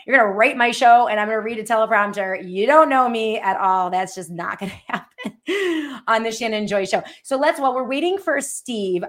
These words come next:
um, let's do this. First, some, some housekeeping.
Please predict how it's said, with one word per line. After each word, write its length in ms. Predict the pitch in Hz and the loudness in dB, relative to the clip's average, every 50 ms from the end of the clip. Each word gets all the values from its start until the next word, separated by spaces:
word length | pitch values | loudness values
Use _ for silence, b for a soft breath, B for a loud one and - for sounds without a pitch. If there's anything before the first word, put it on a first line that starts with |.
| - | -2
um, 320 | 208 202 196 196 196 202 214 | -2 -2 -2 -2 -4 -4 -2
let's 200 | 220 220 220 - | -2 -2 -4 -6
do 120 | 247 233 | -8 -6
this. 280 | 208 185 147 135 - - | -4 -4 -4 -6 -10 -10
First, 480 | - 233 240 254 269 262 - - - - | -6 -4 -4 -4 -6 -8 -12 -18 -20 -20
some, 760 | - - - 226 214 214 214 214 208 208 202 202 208 214 214 - _ _ _ _ _ _ _ _ _ _ _ _ _ | -12 -8 -6 -4 -4 -4 -4 -4 -6 -6 -6 -8 -8 -10 -12 -16 _ _ _ _ _ _ _ _ _ _ _ _ _
some 600 | - - - 226 214 214 214 214 208 208 196 202 202 - - - | -8 -2 0 0 0 0 0 -2 -2 -2 -4 -4 -6 -8 -10 -10
housekeeping. 580 | - 196 240 240 226 - 226 - 196 165 156 | -4 -2 -2 -2 -2 -4 -8 -8 -8 -10 -10